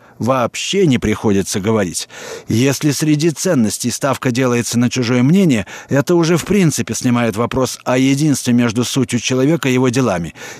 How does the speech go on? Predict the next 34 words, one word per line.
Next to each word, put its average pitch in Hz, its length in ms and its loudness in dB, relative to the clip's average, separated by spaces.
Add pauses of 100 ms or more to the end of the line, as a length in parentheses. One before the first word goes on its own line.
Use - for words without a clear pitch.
или 123 180 4
между 123 320 0
сутью 113 540 -2 (180)
и 131 120 4
внешней 127 420 4
видимостью. 98 580 0 (340)
Только 143 320 2
не 143 140 4
надо 160 380 2
приводить 143 460 0
в - 40 -8
качестве 135 460 -2
аргумента 123 480 2
христианскую 123 640 -2
любовь. 95 400 -2 (220)
Уж 139 300 0
она-то 131 760 0
по 110 140 -4
самой 123 340 0
своей 120 400 0
сути 127 420 -2 (220)
ни 147 200 4
с - 20 -4
чем 131 340 0
не 107 120 2
считается. 90 760 -6 (260)
До 135 180 0
чувств - 600 -2
ближнего 120 840 2 (260)
ей 139 220 2
вообще 147 380 0
нет 120 220 2
никакого 110 420 0
дела. 87 320 -4